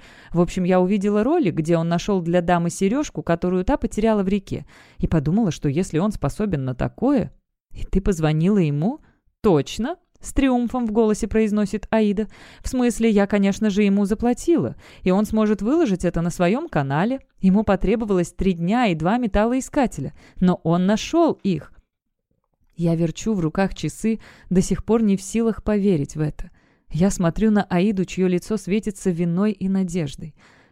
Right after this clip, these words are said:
Только она могла поверить, что часы можно вернуть. Я никогда даже не думал, что это вообще возможно. Она не сдалась бы, даже если бы пришлось осушить все чертово озеро. Обожаю эту женщину.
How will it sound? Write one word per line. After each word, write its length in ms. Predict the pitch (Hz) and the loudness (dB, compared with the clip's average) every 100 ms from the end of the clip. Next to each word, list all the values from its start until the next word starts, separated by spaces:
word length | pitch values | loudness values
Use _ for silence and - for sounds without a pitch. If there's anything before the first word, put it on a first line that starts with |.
| - | -4
Только 360 | - 220 220 226 | 2 2 2 0
она 420 | 202 196 214 226 | 2 2 4 4
могла 300 | 175 160 175 | 2 2 2
поверить, 480 | 175 160 185 214 175 | 2 2 4 2 0
что 200 | - 175 | -4 -6
часы 460 | - 180 - 214 226 | -4 -6 -6 -2 0
можно 420 | 196 220 220 226 | 2 0 0 0
вернуть. 540 | 214 226 214 175 - - _ - _ | 0 0 -2 -2 -6 -20 _ -20 _
Я 140 | 185 | 2
никогда 380 | 208 208 190 202 | 2 2 0 0
даже 200 | 226 190 | 0 -2
не 120 | 185 | -2
думал, 320 | 175 233 262 226 | -2 -4 -4 -4
что 180 | - | -2
это 160 | 208 196 | -2 0
вообще 400 | 185 180 - 269 | 0 0 -2 -2
возможно. 540 | 254 214 170 131 135 - - - _ | 0 0 -2 -4 -8 -14 -20 -20 _
Она 240 | 175 175 | 0 2
не 100 | 202 | 4
сдалась 380 | 190 175 175 208 | 2 2 2 2
бы, 120 | 180 | 2
даже 240 | 165 170 160 | 2 2 2
если 220 | 196 202 | 0 0
бы 100 | 185 | -2
пришлось 440 | 175 165 214 226 - | -2 -2 -2 -2 -2
осушить 640 | 196 - 190 - 233 254 | -6 -4 -6 -4 -4 -4
все 340 | - - 220 247 | -6 -6 -2 -2
чертово 640 | - 233 254 247 247 - | -2 -2 0 0 -2 -4
озеро. 480 | - 214 143 143 151 - _ _ _ | -4 -4 -4 -8 -12 -18 _ _ _
Обожаю 640 | 170 165 160 147 151 143 | 0 2 2 2 2 2
эту 160 | 139 143 | 0 -2
женщину. 560 | 135 143 127 147 139 | -2 -4 -6 -8 -10